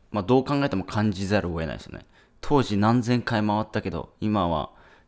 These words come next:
全然回らないじゃないですか。僕もね、平均値落ちてるんですよ。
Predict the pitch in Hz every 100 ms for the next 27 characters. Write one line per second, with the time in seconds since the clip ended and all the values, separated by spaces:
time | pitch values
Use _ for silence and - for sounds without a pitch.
0 | _ 113 113 113 107 101 101 101 95 80
1 | 58 - - - - - - - 190 220
2 | 160 113 104 87 - _ _ - - -
3 | 220 220 226 196 - 127 - - 101 64
4 | - -